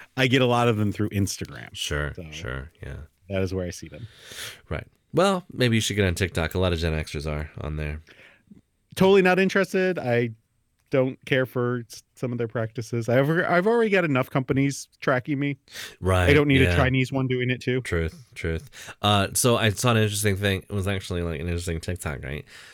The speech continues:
Speaker 2: <laughs> Where, um, it was this woman that, that studies, like, social media as her job.
Speaker 1: Uh-huh.
Speaker 2: And,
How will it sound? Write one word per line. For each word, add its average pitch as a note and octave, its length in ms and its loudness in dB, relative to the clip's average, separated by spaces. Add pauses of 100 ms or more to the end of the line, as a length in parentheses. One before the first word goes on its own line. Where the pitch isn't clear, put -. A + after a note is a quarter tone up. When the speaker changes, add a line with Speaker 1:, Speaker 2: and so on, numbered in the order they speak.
(160)
Speaker 2:
<laughs> G2+ 580 0 (380)
Where, G#2 560 4
um, F2 500 0
it G2+ 80 0
was F2+ 120 2
this F2+ 180 -2
woman G2 240 2
that, F#2 160 -2 (100)
that E2+ 280 -2
studies, F2+ 640 0
like, F2+ 160 -4
social F2 300 0
media G2 400 2
as E2 240 -4
her E2+ 100 -2
job. E2 340 -4
Speaker 1:
Uh-huh. A2+ 180 0 (240)
Speaker 2:
And, F2 460 -2